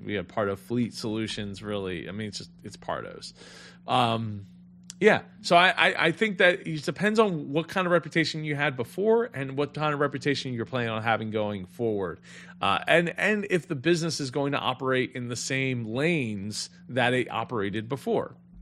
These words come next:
If it's different, it might be time to start a, start fresh. So that way you're not creating a confusion going the other way where, again, the McDonald's example. "Oh, we, we, you know, we've sold burgers for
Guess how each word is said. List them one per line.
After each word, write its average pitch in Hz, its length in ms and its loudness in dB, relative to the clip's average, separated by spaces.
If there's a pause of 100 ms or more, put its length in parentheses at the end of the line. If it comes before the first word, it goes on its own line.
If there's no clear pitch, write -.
(800)
If 127 140 -2
it's 110 120 -6
different, 170 440 0 (200)
it 131 120 2
might 127 180 2
be 127 120 -2
time 123 200 0
to 113 60 -6
start 113 320 -2
a, 107 160 -4
start - 260 -6
fresh. - 420 -8 (220)
So 139 360 4
that 160 260 6
way 147 140 6
you're 135 120 2
not 131 220 2
creating 139 420 2
a 123 60 -6
confusion 143 680 0
going 123 220 0
the 120 140 2
other 180 180 4
way 107 200 -2
where, 107 260 -2 (200)
again, 123 380 0 (560)
the 120 100 -4
McDonald's 135 480 6
example. 98 460 -4
"Oh, 151 160 10
we, 127 300 4
we, 127 140 0
you 131 120 0
know, 123 80 0
we've 120 160 2
sold 135 240 2
burgers 135 380 4
for 117 340 -2